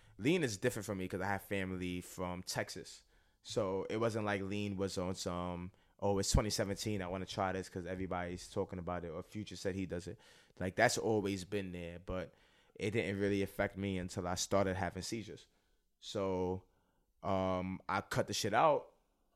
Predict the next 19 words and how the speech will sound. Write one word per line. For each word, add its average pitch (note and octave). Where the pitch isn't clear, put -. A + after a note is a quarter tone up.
'cause, G#2+
you G#2
know, G2
it's G2+
like G2
the F#2+
feelings A2
of G2
the G2
seizures G2
or G2
just F#2+
waking G2+
up F#2
in F#2
the G2
hospital G2
wasn't F#2
cool, A2+